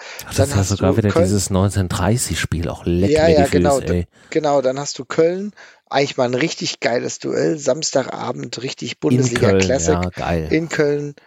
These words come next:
Speaker 2: Bundesliga Classic,
Speaker 1: Ja.
Speaker 2: richtig geil, so, ne? Also das ist ja, also genau was Schönes, so.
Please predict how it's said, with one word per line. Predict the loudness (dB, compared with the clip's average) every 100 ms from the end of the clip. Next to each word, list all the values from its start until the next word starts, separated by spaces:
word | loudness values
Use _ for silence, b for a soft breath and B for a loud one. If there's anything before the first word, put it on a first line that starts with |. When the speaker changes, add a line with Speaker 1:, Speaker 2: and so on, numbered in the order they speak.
| b -2
Speaker 2:
Bundesliga | 0 0 0 0
Classic, | 0 -2 -2 -2 -4
Speaker 1:
Ja. | -2 -4
Speaker 2:
richtig | -2 -4 -4 -8
geil, | -6 -6 -6 -14
so, | -16 -12 -6
ne? | -2 -2 -4 B B
Also | 2
das | 4
ist | 2
ja, | 0
also | -2 0
genau | 2 4 4
was | 2
Schönes, | 0 -2 -2 -8
so. | -8